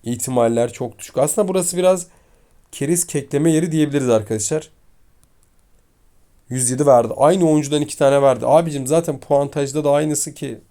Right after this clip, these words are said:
Merak ettim. Evet. Yüz beş. Arkadaşlar, biraz burada harcayıp gidip uzatmalara gideceğim. Uzatmalar önemli. Yani bilginiz olsun.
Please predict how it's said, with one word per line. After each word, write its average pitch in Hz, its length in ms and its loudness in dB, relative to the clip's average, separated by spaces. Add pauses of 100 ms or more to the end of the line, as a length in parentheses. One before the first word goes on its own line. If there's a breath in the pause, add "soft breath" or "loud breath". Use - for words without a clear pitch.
(3250)
Merak 135 360 4
ettim. 160 440 -4 (260)
Evet. - 520 -8 (1900 soft breath)
Yüz 139 260 -6
beş. 151 340 -2 (280 soft breath)
Arkadaşlar, 170 400 0
biraz 160 260 0
burada 160 240 -2
harcayıp 156 460 0
gidip 147 360 -8
uzatmalara 123 580 0
gideceğim. 104 320 -4
Uzatmalar 117 480 -4
önemli. 117 460 -2 (340)
Yani 95 180 -12
bilginiz 117 360 -8
olsun. 151 320 -8